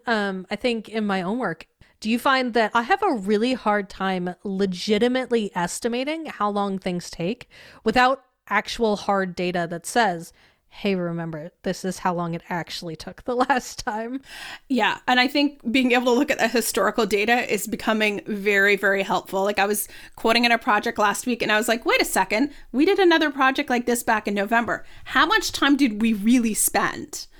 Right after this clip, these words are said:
Speaker 1: Mm-hmm.
Speaker 2: Um, and that, you know, ultimately let me come up with a much higher number than what I would have <laughs> quoted if I'd just gone on gut feeling when,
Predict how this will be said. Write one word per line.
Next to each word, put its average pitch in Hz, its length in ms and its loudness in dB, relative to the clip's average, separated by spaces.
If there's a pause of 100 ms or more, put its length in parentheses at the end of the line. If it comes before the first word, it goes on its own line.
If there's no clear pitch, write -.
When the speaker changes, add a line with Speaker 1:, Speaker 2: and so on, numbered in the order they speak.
(120)
Speaker 1:
Mm-hmm. 196 140 -4 (100)
Speaker 2:
Um, 190 380 2
and 240 120 4
that, 233 240 4 (120)
you 233 100 -4
know, 190 180 -2
ultimately 220 420 0
let 208 220 0
me 208 180 0
come 202 220 -2
up 196 140 -4
with 202 160 -2
a 190 260 0 (280)
much 247 320 2
higher 240 320 0
number 226 380 0
than 220 260 0
what 208 180 0
I 196 180 0
would 196 180 -2
have 190 280 -6 (140)
<laughs> 302 160 -4
quoted 247 400 4 (200)
if - 60 -2
I'd 247 140 4
just 247 180 0
gone 220 160 2
on 208 200 2
gut 220 200 0
feeling 202 400 0
when, 202 200 0